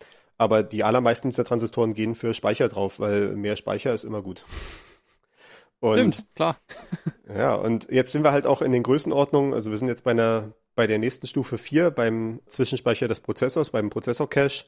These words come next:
Speaker 1: sind wir bei Zugriffsgeschwindigkeiten von so ein bis fünf Nanosekunden. Das ist jetzt nicht, nicht mehr so ein drastischer Sprung, wie es bei, von S S D zu ram der Fall war.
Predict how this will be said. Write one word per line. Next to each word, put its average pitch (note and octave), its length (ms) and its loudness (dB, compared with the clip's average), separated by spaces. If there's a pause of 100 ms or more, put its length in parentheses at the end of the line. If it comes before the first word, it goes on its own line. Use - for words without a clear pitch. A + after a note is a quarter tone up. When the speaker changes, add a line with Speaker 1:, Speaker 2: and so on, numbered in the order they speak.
(540)
Speaker 1:
sind C#3 160 2
wir C3+ 80 4
bei A#2+ 120 6
Zugriffsgeschwindigkeiten C#3+ 880 0
von C3 160 0
so A#2+ 100 0
ein A#2+ 180 2
bis B2+ 120 -2
fünf - 240 -4
Nanosekunden. G2+ 640 -2
Das A2 120 -6
ist C#3+ 100 -2
jetzt - 260 0
nicht, - 360 -6
nicht D3+ 220 -4
mehr D3 160 4
so C#3+ 160 4
ein A3+ 200 -2 (760)
drastischer D3+ 460 0
Sprung, C#3+ 360 2
wie B2+ 80 -2
es - 140 -4
bei, G#2+ 420 2 (360)
von A#2 240 0
S - 160 -4
S B2+ 60 -10
D B2 120 0
zu A#2+ 120 -2
ram C#3 200 2
der F3+ 80 0
Fall E3 240 0
war. E3+ 300 -2